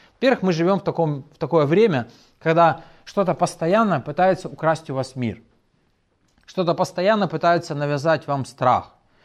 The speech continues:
Что-то постоянно пытается представить вам ваше место жительства или вообще вашу жизнь как, э, серьёзную проблему. То есть, очевидно, угроза. Очевидно, угроза.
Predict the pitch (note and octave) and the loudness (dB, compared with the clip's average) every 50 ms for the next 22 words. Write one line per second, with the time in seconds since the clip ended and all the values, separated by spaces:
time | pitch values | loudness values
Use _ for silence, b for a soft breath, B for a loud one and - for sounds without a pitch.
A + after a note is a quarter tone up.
0 | _ _ _ - F3 E3+ F3+ E3 F#3 - - F#3 F#3 G#3 A3 G#3+ G3+ D#3 - E3 | _ _ _ -10 -4 -4 -2 -2 -2 -4 -2 0 2 2 2 2 0 -2 -4 -4
1 | - F#3 F#3 F#3 E3+ - F3 C#3+ - D3+ C#3+ - - - F3 E3+ - - C3+ D3+ | 0 0 0 0 0 -2 -8 -8 -6 -8 -8 -8 -2 0 0 0 0 -2 -2 0
2 | E3+ D#3 C#3 B2 - b b b b - A2+ D#3 F3+ E3+ - - C#3+ C3 C3+ E3 | 0 0 0 -2 -6 b b b b -4 2 4 4 4 2 -2 -6 -4 -2 -4
3 | D#3+ - - - A#2+ G#2+ A2+ C3+ D3+ D#3+ D3 - - A2+ - - - - G#2+ A#2 | -4 -4 -4 -6 -6 -2 0 0 0 0 0 -4 -8 -10 -12 -12 -10 -8 -6 -6
4 | B2 C3+ C#3+ D3 - - - G3 F3+ D3 C#3+ C3 - - B2+ B2 B2 C#3+ E3 F3+ | -2 -2 -2 -2 -2 0 0 2 4 2 2 0 -2 -8 -10 -6 -2 0 0 0
5 | F3 E3 D#3+ D3 - b b b b b _ - C3+ B2+ - - - C3+ C3 B2+ | 0 -2 -6 -8 -8 b b b b b _ 0 0 0 0 -2 0 0 2 4
6 | B2 B2+ B2 - - - D3+ C#3 D3 E3 E3 D#3 D#3+ D3+ C#3+ C3+ - D3+ C#3 C#3 | 2 2 0 -2 -4 -2 0 2 4 2 2 2 0 0 -2 0 2 2 2 4
7 | D#3 F3 E3 B2+ G#2+ F#2+ G2 - _ _ _ _ _ _ _ - - - - E3+ | 4 4 4 4 2 -4 -8 -18 _ _ _ _ _ _ _ -4 -2 -2 -2 -2
8 | - - C#4 D#4 C4+ A3 A3 G#3+ G3+ E3+ F#3 F#3 E3+ B2+ G#2 - - - _ _ | 2 4 4 4 6 6 4 4 6 6 8 8 8 6 4 -2 -12 -20 _ _
9 | _ _ - D3 - - E3+ F3 A3+ G#3+ G3 G3+ G3 G3 - _ - E3+ D#3 B2+ | _ _ -6 -4 -2 0 0 0 0 2 2 0 0 -2 -6 _ -2 -2 -2 0
10 | - C3 D3 F3 D#3 A#2+ A2+ B2 A2+ F2+ | 0 2 4 4 2 2 2 0 0 0